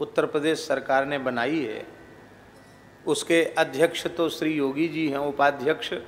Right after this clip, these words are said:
श्री शैलजा कांत जी मिश्र हैं, आईएएस अधिकारी हैं,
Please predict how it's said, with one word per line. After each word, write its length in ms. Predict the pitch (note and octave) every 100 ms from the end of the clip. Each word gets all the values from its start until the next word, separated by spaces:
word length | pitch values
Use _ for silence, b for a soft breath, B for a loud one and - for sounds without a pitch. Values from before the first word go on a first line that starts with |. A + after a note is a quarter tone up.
| - - - - - - -
श्री 300 | - E3+ F3+
शैलजा 540 | - D#3 D3 E3 E3+
कांत 380 | E3+ D3+ D#3 D3
जी 140 | E3+ D#3+
मिश्र 380 | D3 D#3 -
हैं, 300 | A2 F#2+ E2+ - - - - - - - - - - -
आईएएस 380 | C#3 D3 D3+ D3
अधिकारी 460 | C3 B2+ C3+ D3+
हैं, 260 | D3+ A2